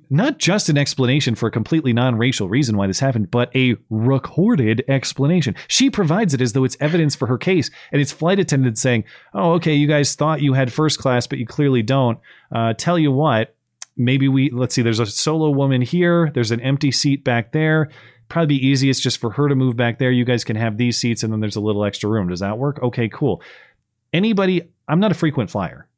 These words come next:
but I fly maybe a few times a year most, and when I was working a, a, a quote-unquote real job, I had to fly a lot more. Many, many times, I have been moved on a flight at the request of other people, or even sometimes at the request of flight attendants for reasons I don't even understand.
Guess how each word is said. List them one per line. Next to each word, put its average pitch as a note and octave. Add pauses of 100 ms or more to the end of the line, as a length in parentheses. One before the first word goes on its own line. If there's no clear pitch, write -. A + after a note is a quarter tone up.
(160)
but A#2
I A#2+
fly C#3+
maybe A#2+
a G#2+
few C3+
times A#2+
a A2+
year A2
most, G2+
and G#2+
when A#2+
I A2
was G#2
working G#2+
a, G2
a, G2+ (100)
a G2+
quote-unquote A2+
real A2+
job, F2 (240)
I G2+
had G#2
to G#2+
fly G#2+
a G#2
lot G#2+
more. C#3 (220)
Many, E3
many E3
times, F2+ (400)
I A#2
have A#2
been A#2+
moved A#2
on A#2
a A2+
flight A2 (240)
at A#2
the A2+
request A2+
of G#2+
other G#2+
people, G3
or B2+
even A2+
sometimes A#2
at A2+
the A#2
request B2
of A2
flight C3+
attendants C#3
for B2
reasons B2+
I C3
don't C3
even B2
understand. A#2